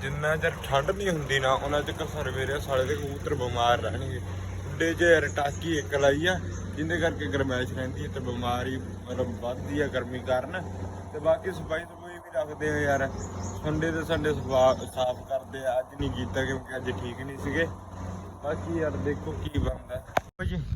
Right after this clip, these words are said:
ਹੁਣ ਹੋ ਗਈ ਸ਼ਾਮ ਤੇ ਤੜਕੇ ਦੇ ਲੱਗੇ ਪਏ ਆ ਬਾਈ। ਹੁਣ ਵਿਖਾਉਣੇ ਕੀ ਕੀ ਕਰਤਾ ਆਪਾਂ।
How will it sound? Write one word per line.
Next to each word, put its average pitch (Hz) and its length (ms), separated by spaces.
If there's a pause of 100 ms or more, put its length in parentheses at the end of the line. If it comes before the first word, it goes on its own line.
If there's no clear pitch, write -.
(600)
ਹੁਣ 170 140
ਹੋ 165 200
ਗਈ 190 100
ਸ਼ਾਮ 156 340
ਤੇ 175 120
ਤੜਕੇ 180 420
ਦੇ 202 100
ਲੱਗੇ 156 280
ਪਏ 165 180
ਆ 165 60
ਬਾਈ। 160 240
ਹੁਣ 147 180
ਵਿਖਾਉਣੇ 151 400
ਕੀ 156 200
ਕੀ 147 200
ਕਰਤਾ 147 340
ਆਪਾਂ। 147 240